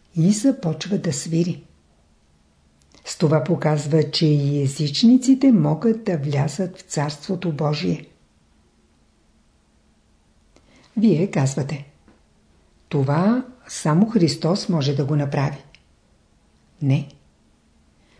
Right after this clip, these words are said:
Това всеки може да го направи в живота си.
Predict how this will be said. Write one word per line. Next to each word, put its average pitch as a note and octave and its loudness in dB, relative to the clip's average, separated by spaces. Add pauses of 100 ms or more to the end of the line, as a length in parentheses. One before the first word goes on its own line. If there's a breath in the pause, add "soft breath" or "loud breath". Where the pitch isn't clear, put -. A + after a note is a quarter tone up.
(160 soft breath)
Това C#3 0
всеки G3+ 2
може F#3+ 4
да A3+ 2
го A3 2
направи D#3 0
в D#3 -6
живота D3+ -2
си. - -12